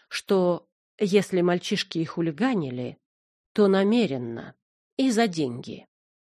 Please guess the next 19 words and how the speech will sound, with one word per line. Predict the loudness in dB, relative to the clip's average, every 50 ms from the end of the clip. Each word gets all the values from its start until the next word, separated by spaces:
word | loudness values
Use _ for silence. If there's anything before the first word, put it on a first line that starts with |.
| _ _ _ -2
Наш | 0 2 2 0 -2 -4 -4
Валерий | -4 -2 0 2 2 2 0 -2 -4 -8 -10 -14 _ _ _ _ _ _ _ _ 0
очень | 2 2 2 2 2 -2 -2 -2
хотел | -4 -6 -2 0 0 0
попасть | 2 0 -2 0 2 2 0 0 -2 -8 -20 -20 -18 -12
на | -10 -10
территорию | -8 -6 -6 -6 -6 -4 0 0 2 2 0 -2 -6 -8 -10 -12 -14 _ _ _ _ _ _ -2
инкогнито, | 0 0 0 0 2 2 2 2 2 -2 -12 -14 -14 -14 -16 -16 -16 -18 _ _ _ _ _ _ _ _ _ _ _ _ _ _ _ _ _ _
потому | -2 -2 0 2 2 2 2 0
как | 0 -2 -2 -2 -4 -8 -20 _ _ _
к | _ -20 -8
тридцати | -4 -2 -2 -2 -2 -4 -6 -6 -6 -6 -8
пяти | -6 -8 -8 -6 -6 -6
годам | -4 -4 -4 0 0 0 2 0 -2 -4 -8 _ _ _ _ _ _ _ _ _ _ _ _ _ 2
папа | 4 4 4 4 4
его | 2 4 4 4 2
решил, | 2 0 0 -2 -2 0 0 2 2 0 -2 -4 _ _ _ _ _ _
что | -12 -6 -2 2 2
Валерику | 2 4 4 4 4 4 2 0 -2 -8 -10 -10 -10 -12 _